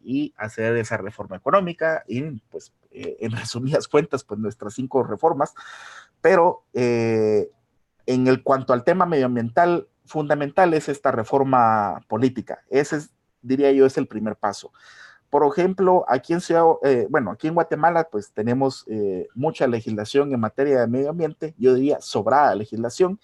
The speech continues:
y la legislación que ha salido siempre ha salido del lado del Estado, nunca ha salido del lado del libre mercado.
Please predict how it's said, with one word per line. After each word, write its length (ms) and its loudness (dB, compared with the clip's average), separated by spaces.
y 100 2
la 140 6
legislación 640 2
que 100 -2
ha 60 0
salido 500 2
siempre 380 -2
ha 20 2
salido 460 0
del 340 -4
lado 200 4
del 100 2
Estado, 440 2
nunca 360 -2
ha 40 0
salido 460 -2
del 160 -2
lado 420 0
del 140 -8
libre 220 -2
mercado. 440 -2